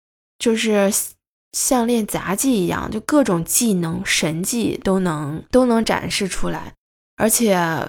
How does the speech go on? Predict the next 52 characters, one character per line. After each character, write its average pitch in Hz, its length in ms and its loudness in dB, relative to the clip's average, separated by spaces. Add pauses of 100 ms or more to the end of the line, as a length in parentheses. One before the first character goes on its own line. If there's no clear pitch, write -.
知 247 120 0
道 240 180 6
这 220 80 0
个 226 100 2
单 240 280 2
宇 196 120 -2
是 - 180 -2
一 196 120 0
个 190 120 2
新 214 340 -2
兵， 208 260 -2
还 - 140 -8
想 220 200 -4
用 190 120 -6
他 214 160 -4
来 196 140 -2
练 214 220 -4
胸 226 180 -6
口 185 180 -6
碎 208 200 -6
大 185 180 -4
石。 170 460 -6 (420)
刚 277 140 0
好 269 100 4
这 240 140 2
个 233 100 2
时 190 200 -2
候 208 200 -2
呢， 196 260 -4 (520)
他 - 160 -2
的 226 80 0
队 247 200 0
长 - 360 -2
就 180 180 0
跑 - 260 2
过 190 160 -4
来 175 200 -2
进 202 160 -6
行 202 180 -6
制 226 260 0
止 - 160 -6
了。 - 300 -8
这 208 100 -10
个 220 100 -2
队 247 180 2
长 - 240 -6
是 185 160 -8
知 196 180 -4
道 185 160 0
隐 170 300 -2
情 156 340 -6
的 180 160 -8